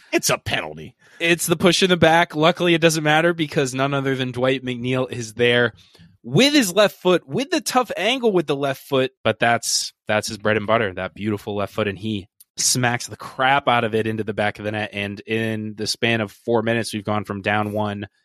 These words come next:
Speaker 2: in horrible fashion to somehow leading. So that was, that was, I mean, that's all the goals scored. That's the game in a nutshell. But then it became kind of a slog where we try to see the game out, uh,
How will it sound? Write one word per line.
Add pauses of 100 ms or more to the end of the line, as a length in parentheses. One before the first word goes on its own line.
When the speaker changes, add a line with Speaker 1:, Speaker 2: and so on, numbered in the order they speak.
(140)
Speaker 2:
in
horrible
fashion
to
somehow
leading. (360)
So (400)
that
was, (100)
that
was,
I
mean,
that's
all
the
goals
scored.
That's
the
game
in
a
nutshell.
But
then (120)
it
became
kind
of
a
slog
where
we (400)
try
to
see
the
game
out, (200)
uh,